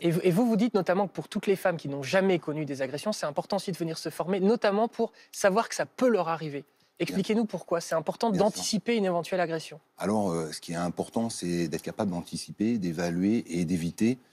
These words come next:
Speaker 2: euh, pour ne pas avoir à affronter. Si on doit affronter, être en mesure d'affronter tout en respectant le cadre légal, plus on se prépare,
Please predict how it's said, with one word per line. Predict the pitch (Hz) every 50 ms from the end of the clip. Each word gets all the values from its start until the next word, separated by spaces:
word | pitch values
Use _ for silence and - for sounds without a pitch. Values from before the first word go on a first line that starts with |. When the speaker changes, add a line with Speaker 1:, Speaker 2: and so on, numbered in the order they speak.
| _ _ _ _ _ _ -
Speaker 2:
euh, | 165 - 80 80 76 76 76 76
pour | - - 85 85
ne | 85 82
pas | - 101 101 87 87
avoir | 85 90 87 82 80
à | 82
affronter. | 82 - - 92 87 - 156 160
Si | - - 104
on | 98 92
doit | 90 101 95 90
affronter, | 85 - 90 90 85 - 104 101
être | 87 - -
en | 82
mesure | 87 87 78 95 92
d'affronter | 87 82 - - 82 85 - - 101 98
tout | - - - - 90
en | 78
respectant | 76 85 - - - 76 - 98 98
le | 92 78
cadre | 69 - 82 78 76 82
légal, | 85 87 90 123 139 143 110 - - - - - - _ _ _ _ _
plus | - 156 160
on | 160 147 135
se | 123 -
prépare, | - - 110 101 - 120 127 151 160 143 113 85 82